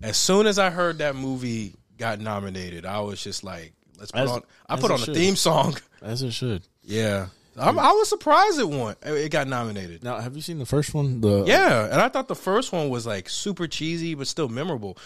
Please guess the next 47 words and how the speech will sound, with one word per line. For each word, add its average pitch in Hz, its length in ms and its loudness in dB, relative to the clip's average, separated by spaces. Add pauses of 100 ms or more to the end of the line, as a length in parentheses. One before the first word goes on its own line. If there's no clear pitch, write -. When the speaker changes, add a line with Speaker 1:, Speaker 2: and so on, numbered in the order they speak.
(240)
Speaker 1:
But 147 200 0 (100)
the 139 80 -4
second 240 460 2
one 160 160 4
is - 200 -4
much 165 680 4
better 147 220 0
than 123 140 -2
the 110 60 -4
first 107 340 -8
one. 85 160 -14 (100)
Speaker 2:
Oh, 117 160 2 (220)
one 101 140 0
hundred. 92 260 -2
Well, 101 200 6
okay, 90 280 2
I've 98 200 2
only 90 160 6
seen 85 200 0
five 85 220 -4
minutes 82 180 -4
of 82 60 -12
the 80 80 -14
first 78 240 -10
one, 80 180 -8
but 98 540 2 (260)
Speaker 1:
Yeah. 101 340 0 (200)
Speaker 2:
I, 202 80 6 (160)
<laughs> - 0 - (320)
I, 110 100 0
I 117 40 -2
did 110 160 -6
the 98 100 -12
opposite 95 400 -10
order, 87 260 -6
and 85 160 -10
I 85 140 -4
watched 87 480 -2 (880)
Maverick 104 340 -2
first, 92 320 0
and 92 140 0
then 98 140 2
tried 87 160 -6
to 90 60 -6
go 87 120 -6
back 85 260 -18
into. 87 440 -20